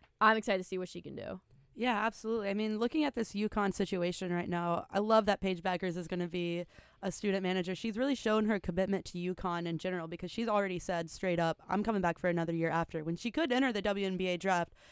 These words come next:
Speaker 2: ninety-nine percent be number one no matter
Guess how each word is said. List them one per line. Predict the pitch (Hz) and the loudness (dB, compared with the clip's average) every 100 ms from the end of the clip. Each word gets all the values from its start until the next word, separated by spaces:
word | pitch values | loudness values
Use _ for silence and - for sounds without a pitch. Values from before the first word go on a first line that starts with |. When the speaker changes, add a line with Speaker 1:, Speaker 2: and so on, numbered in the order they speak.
| - - - | -20 -20 -20
Speaker 2:
ninety-nine | 196 190 214 247 320 262 226 | -12 -4 -2 2 2 2 0
percent | 220 214 226 202 | -2 -6 -6 -4
be | 208 | -2
number | 202 190 | 0 0
one | 190 190 | 2 2
no | 185 | 2
matter | 180 180 180 | 2 4 4